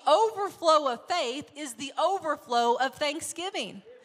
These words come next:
You can't have faith working for you without a thankful heart. If you notice yourself complaining about your job,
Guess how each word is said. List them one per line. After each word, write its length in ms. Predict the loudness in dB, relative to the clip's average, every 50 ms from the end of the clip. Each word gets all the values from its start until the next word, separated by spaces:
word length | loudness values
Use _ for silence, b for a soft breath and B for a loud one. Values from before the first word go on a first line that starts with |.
| B B B B B B B
You 240 | B 0 0 0 0 0
can't 320 | -2 -4 -2 -2 -2 -2
have 260 | 2 4 4 4 4 4
faith 300 | 2 2 2 2 -2 -4 0
working 380 | 2 2 2 2 0 -6 -10 -8
for 120 | -8 -8
you 260 | -8 -6 -4 -2 -2
without 420 | 0 0 0 0 2 4 4 4 4
a 80 | 2
thankful 480 | 2 2 0 0 0 -4 -8 -6 -6 -2
heart. 500 | 2 2 2 2 2 -2 -6 -10 -14 -20 -20 _ B B B B B B B B
If 140 | -2 -2
you 160 | -2 -2 2 4
notice 420 | 6 6 6 4 0 -2 -2 -2
yourself 460 | -4 -4 -2 2 4 4 2 2 -2
complaining 640 | -12 -12 -10 -8 -4 -2 0 0 -2 -2 -4 -2 0
about 240 | 2 2 2 2 2
your 100 | 0 -4
job, 580 | -2 2 4 6 6 6 6 4 2 0 -4